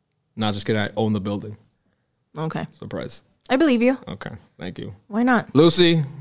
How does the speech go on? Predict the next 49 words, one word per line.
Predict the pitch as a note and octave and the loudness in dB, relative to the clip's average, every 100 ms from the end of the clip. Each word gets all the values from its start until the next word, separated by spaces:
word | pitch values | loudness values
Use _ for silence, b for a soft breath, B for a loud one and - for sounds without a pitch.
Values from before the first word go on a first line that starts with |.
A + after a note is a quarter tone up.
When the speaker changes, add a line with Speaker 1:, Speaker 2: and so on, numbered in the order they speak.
| - | 0
Speaker 1:
eres | A#2 C3+ | 2 4
un | C#3+ | 2
cascabel. | B2+ B2 B2 A#2 A2+ G#2+ G#2 _ _ _ | 2 0 2 2 2 -2 -10 _ _ _
Speaker 2:
Thank | - G#3+ G#3 | -2 0 4
you. | G#3 G3 | 4 6
Speaker 1:
Thank | |
Speaker 2:
Ding-a-ling-a-ling. | A3+ A#3 A#3+ A#3+ A#3+ A#3 A3+ G#3+ G3 G#2+ | 6 6 6 6 6 4 4 2 0 0
Speaker 1:
Thank | A#2+ A2+ | 0 4
you | D3+ | 4
so | C3 C3 C3+ | 6 4 4
much | B2+ B2 - - D4+ | 2 0 -2 -10 -4
for | B3+ | -4
coming | G2+ A#2+ A2+ G#2+ | 0 0 2 2
on. | G#2+ G#2 G#2+ - | 2 0 -4 -8
Speaker 2:
Thanks | B3 B3 | -8 -6
for | B3+ | -6
having | B3+ A#3+ A3+ | -6 -6 -4
me. | A3 G#3+ - - | -4 -6 -8 0
Speaker 1:
Plug | B2+ B2 | 2 4
your | C#3+ | 2
plugs, | C#3 D3 C#3+ C#3 - - C3 | 4 4 4 0 -4 -6 -8
say | - B2 | 0 4
your | B2+ C3+ | 6 6
stuff, | B2+ - C#3 C3+ - - | 4 2 2 2 -2 -10
whatever | - A2+ A#2+ C3 | -4 0 2 4
Speaker 2:
Mm-hmm. | C3 B2+ - | 4 2 2
Speaker 1:
outro | C3+ B2+ | 4 4
you | B2 | 2
want | B2+ C3 C3 A#2+ | 0 0 -2 -2
for | B2+ | -2
the | A#2+ | -2
peeps | - C#3 C3 | 4 4 4
to | - | -4
follow | - C3 C3 | 2 2 4
you, | B2+ C3+ | 4 2
to | B2 | 0
find | - C#3 C3 | 0 2 4
you, | C3 | 2
to | B2 A#2+ | 2 2
listen | B2+ C#3+ | 4 4
to | C3 | 4
Mamacita | A#2+ A#2 C3 A#2+ | 4 2 2 2
Rica, | B2+ B2+ B2+ B2+ | 2 2 2 2
what | A#2 | 0
platforms, | - C3+ B2 C3+ B2+ B2 A2+ - | 2 2 2 0 0 0 -2 -2
you | |
know | A#2+ | 0
the | A2+ | 0
drill. | G#2+ G#2+ | 0 -4